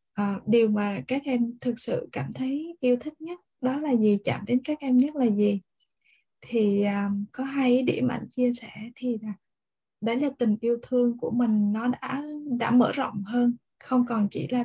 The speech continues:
tình yêu thương với anh em trong gia đình, và bây giờ gia đình của mình bây giờ là lớn hơn, gia đình toàn nhân loại.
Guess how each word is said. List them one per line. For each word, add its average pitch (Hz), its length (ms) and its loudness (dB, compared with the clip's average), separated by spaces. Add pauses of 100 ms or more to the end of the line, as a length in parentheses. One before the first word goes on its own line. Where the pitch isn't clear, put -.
tình 208 160 2
yêu 233 220 -2
thương 240 220 0
với 262 100 -4
anh 262 160 0
em 240 240 -4
trong 220 240 -6
gia 233 80 -6
đình, 208 280 -2 (540)
và 220 80 -4
bây 220 180 -2
giờ 220 240 -2 (140)
gia 247 220 -2
đình 220 220 0
của - 100 -10
mình 220 280 -2
bây 226 120 -8
giờ 233 160 -6
là 214 140 -6
lớn 214 380 -4
hơn, 240 280 -2
gia 240 140 -4
đình 214 320 -4
toàn 208 260 -4
nhân 214 200 -6
loại. - 340 -16